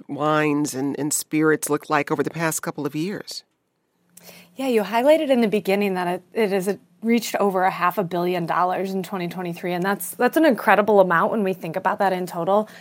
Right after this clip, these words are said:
Speaker 2: in the channels that we measure. And it's up about thirty percent just versus twenty twenty-two.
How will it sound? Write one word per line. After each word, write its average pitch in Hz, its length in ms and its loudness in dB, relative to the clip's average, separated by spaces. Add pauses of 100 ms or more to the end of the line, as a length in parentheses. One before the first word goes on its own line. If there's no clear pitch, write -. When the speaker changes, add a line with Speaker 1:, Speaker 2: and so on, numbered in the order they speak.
(240)
Speaker 2:
in 196 80 -4
the 190 80 -2
channels 185 400 -6
that 190 120 0
we 190 140 0
measure. 214 480 -2 (400)
And 262 80 0
it's 277 100 2
up 320 120 4
about 415 260 2
thirty 220 240 4
percent 190 380 -4
just 208 240 -2
versus 180 580 0
twenty 175 320 -2
twenty-two. 170 800 -6